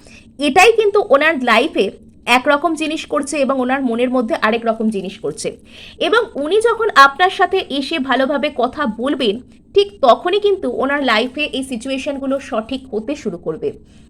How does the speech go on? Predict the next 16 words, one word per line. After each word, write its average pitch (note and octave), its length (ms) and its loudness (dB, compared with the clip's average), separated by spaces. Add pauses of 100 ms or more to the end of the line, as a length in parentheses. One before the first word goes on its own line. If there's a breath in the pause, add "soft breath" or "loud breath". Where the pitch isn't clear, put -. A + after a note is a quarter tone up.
(180)
এটা C4+ 240 0
কিন্তু C#4+ 260 -8 (260)
ওনার A3 280 0
ভবিতব্য। F#3+ 440 -4 (1800)
আচ্ছা, G#3+ 280 -10 (560 loud breath)
উনি A#4 100 8 (100)
কোনো G4+ 200 6
না A#4+ 100 4
কিছু A4+ 160 4 (140)
ন্যায় C#4+ 280 6
বিচারকে G4+ 360 -2 (120)
আশা C#4 260 -4
করছেন। F3 320 -8 (260)
উনি E4 100 -6 (100)
এটা F4+ 120 0 (140)
ভাবছেন A#3+ 380 -4